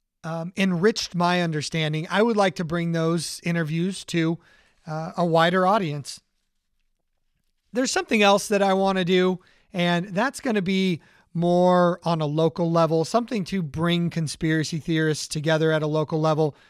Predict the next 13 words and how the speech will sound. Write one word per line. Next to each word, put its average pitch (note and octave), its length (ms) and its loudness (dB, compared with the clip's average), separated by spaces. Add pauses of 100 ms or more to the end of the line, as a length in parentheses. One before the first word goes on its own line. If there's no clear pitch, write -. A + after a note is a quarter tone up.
(200)
but A3 100 -10
we'll C#4+ 160 0
talk G#3+ 280 4
more F3+ 180 2
about D#3+ 260 2
that D#3+ 200 0
one D3+ 140 -4
later. D3 420 -2 (1400)
So F#3 480 2 (140)
just B3 380 -2
to C4+ 80 -2
wrap F#3 340 2
up, D3 260 -6